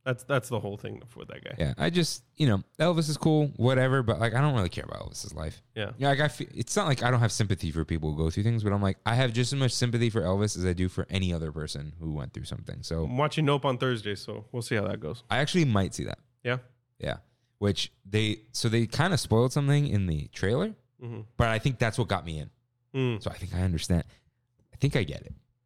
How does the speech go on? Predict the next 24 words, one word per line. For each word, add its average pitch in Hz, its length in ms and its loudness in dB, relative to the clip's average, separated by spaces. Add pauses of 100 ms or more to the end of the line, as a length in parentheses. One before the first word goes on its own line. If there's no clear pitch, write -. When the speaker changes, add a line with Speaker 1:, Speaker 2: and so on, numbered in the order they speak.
(200)
Speaker 2:
If 123 80 -4
you're 214 100 4
gonna 294 120 4
see - 180 2
a 185 60 6
movie, 139 400 4 (640)
like, 120 100 -2
you're 160 120 4
just 151 180 0
like, 156 100 4
"Yeah, 214 200 4
you 180 220 6
know, 214 140 4
I'm 143 140 2
interested." - 420 0 (320)
Don't 139 200 4
watch 127 200 2
any 101 140 2
trailers. - 360 -10 (220)
Speaker 1:
Yeah. 101 120 -14 (520)
Speaker 2:
If 147 180 4
you're 113 140 4
not 117 300 2
interested, 78 500 -6